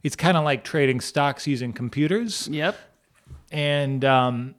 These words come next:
Speaker 1: <laughs> their C E O said that they have to keep their political views out of the <laughs> office.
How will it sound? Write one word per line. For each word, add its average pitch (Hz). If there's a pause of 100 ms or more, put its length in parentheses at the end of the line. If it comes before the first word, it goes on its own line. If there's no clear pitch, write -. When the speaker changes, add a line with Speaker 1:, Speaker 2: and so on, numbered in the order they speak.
Speaker 1:
<laughs> -
their 151
C 214
E 151
O 147 (400)
said 143
that 143 (400)
they 185
have 156
to 139
keep 143
their 127
political 135
views 123
out 170
of 175
the 170
<laughs> 135
office. -